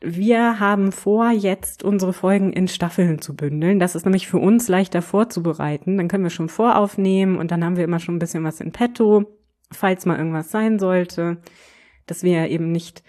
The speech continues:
dazu kommen, was zu machen, haben wir schon was da. Und das ist jetzt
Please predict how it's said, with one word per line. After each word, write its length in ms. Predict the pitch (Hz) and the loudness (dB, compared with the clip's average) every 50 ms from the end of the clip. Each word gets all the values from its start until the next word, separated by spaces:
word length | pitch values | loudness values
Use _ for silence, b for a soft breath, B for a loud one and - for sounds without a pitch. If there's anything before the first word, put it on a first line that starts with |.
| b b | b b
dazu 220 | - 165 156 - 170 | -6 -6 -6 -4 -2
kommen, 220 | - 185 190 185 | -2 0 0 0
was 180 | 170 165 - - | 0 -2 -6 -8
zu 100 | - 170 | -8 -4
machen, 320 | 185 214 214 208 202 185 | -2 -2 0 0 0 0
haben 140 | 180 170 165 | 0 0 -2
wir 80 | 165 165 | -4 -6
schon 160 | - 160 156 | -6 -8 -8
was 160 | 147 143 - | -8 -10 -10
da. 300 | - 143 135 131 - - - _ | -8 -6 -6 -6 -6 -10 -16 _
Und 180 | - - 185 180 | -2 0 2 4
das 140 | 190 185 - | 4 2 0
ist 240 | 165 160 - - _ _ _ _ - | -2 -6 -8 -12 _ _ _ _ -4
jetzt 440 | 170 160 160 - - - - - | -4 -4 -6 -10 -18 -18 -20 -20